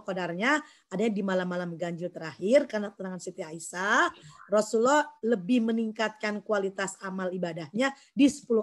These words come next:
akhir Ramadan. Karena kita kan inspirasi dari Rasulullah. Kan siapa inspirasi kita? Rasulullah tentu. Dengan surat, surat, eh, yang mengatakan tang-, Lailatul Qadar itu memang adanya di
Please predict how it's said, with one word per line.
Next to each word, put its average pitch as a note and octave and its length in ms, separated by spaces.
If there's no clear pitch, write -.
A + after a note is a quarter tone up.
akhir F3+ 320
Ramadan. D3+ 480
Karena G3+ 240
kita - 160
kan F#4+ 160
inspirasi C#4 480
dari C4 160
Rasulullah. C4 320
Kan D4 160
siapa D4+ 400
inspirasi A3+ 400
kita? A3 160
Rasulullah G#3+ 400
tentu. F3 400
Dengan G#3+ 240
surat, A#3 320
surat, G3+ 400
eh, F#3 480
yang F#3 80
mengatakan F#3 340
tang-, G3 300
Lailatul F#3+ 320
Qadar F#3 240
itu C#4+ 240
memang G#3+ 320
adanya F#3 240
di C#4+ 240